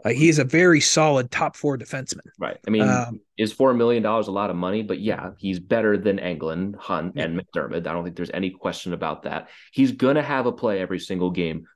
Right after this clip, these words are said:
Speaker 2: where he treats the puck like a live grenade. That's not
Speaker 1: Correct.
Speaker 2: gonna change. But there are plays that Josh Manson makes that are a lot better than, and this team needed a lot of those plays in the playoffs last season,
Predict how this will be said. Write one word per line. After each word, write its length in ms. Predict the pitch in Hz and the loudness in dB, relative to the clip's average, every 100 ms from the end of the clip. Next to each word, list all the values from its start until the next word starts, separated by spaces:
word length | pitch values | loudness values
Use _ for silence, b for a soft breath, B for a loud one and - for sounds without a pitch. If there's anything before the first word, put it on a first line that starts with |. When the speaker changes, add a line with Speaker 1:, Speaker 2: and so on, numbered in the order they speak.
| - | -6
Speaker 2:
where 140 | 95 | -4
he 160 | 92 95 | -2 -4
treats 320 | - 95 - | -4 -4 -4
the 100 | 95 | -6
puck 240 | 90 85 | -4 -4
like 140 | 87 82 | -6 -6
a 60 | |
live 260 | 80 69 - | -8 -8 -10
grenade. 320 | 80 73 - _ - | -10 -10 -12 _ -8
That's 220 | 90 90 | -8 -2
not 180 | 101 117 | 2 2
Speaker 1:
Correct. 220 | 110 - | 2 -2
Speaker 2:
gonna 140 | 110 92 | -4 -4
change. 540 | - 98 73 - - b b - | -4 -4 -4 -8 -14 b b -16
But 420 | 85 101 80 - b b _ | -4 -2 -2 -6 b b _
there 200 | 107 107 | 0 2
are 120 | 113 | 2
plays 300 | 120 120 110 98 | 2 2 2 2
that 100 | 92 | -2
Josh 340 | 101 98 - | -2 -4 -4
Manson 360 | 95 87 92 90 | -4 -4 -4 -4
makes 300 | 85 80 - | -2 -4 -6
that 280 | 82 78 - | -8 -8 -6
are 320 | 78 78 73 _ _ _ | -4 -4 -8 _ _ _
a 80 | 85 | -10
lot 420 | 80 95 92 78 | -4 -4 -4 -6
better 340 | 78 - - _ - | -6 -6 -10 _ -4
than, 260 | 82 78 | -4 -4
and 160 | 78 87 | -4 -2
this 140 | 107 | -2
team 260 | - 117 95 | -2 0 2
needed 280 | 104 131 107 | 2 2 2
a 60 | |
lot 240 | 95 98 101 | 0 0 0
of 60 | |
those 180 | 95 95 | 0 -2
plays 320 | - 101 90 | -4 -4 -4
in 60 | 90 | -6
the 80 | 80 | -8
playoffs 420 | 87 87 82 - | -4 -2 -4 -4
last 200 | 85 85 | -6 -2
season, 360 | 104 110 101 | -2 0 -2